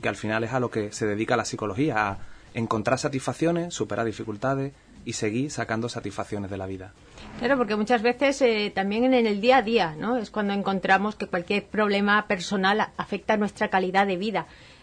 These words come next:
Speaker 2: Mm, ¿cómo influyen esos problemas personales en nosotros?
Speaker 1: Eh, lo, cuando nos van surgiendo dificultades a lo largo del día a día, esos problemas, mm, por,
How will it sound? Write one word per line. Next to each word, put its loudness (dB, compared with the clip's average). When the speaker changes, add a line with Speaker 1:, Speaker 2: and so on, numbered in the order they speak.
Speaker 2:
Mm, -2
¿cómo 4
influyen 4
esos -4
problemas -2
personales -4
en -4
nosotros? -10
Speaker 1:
Eh, -2
lo, 2
cuando -2
nos -4
van 0
surgiendo 2
dificultades -4
a -6
lo -4
largo -2
del -4
día 0
a -2
día, -2
esos -2
problemas, 0
mm, -6
por, -2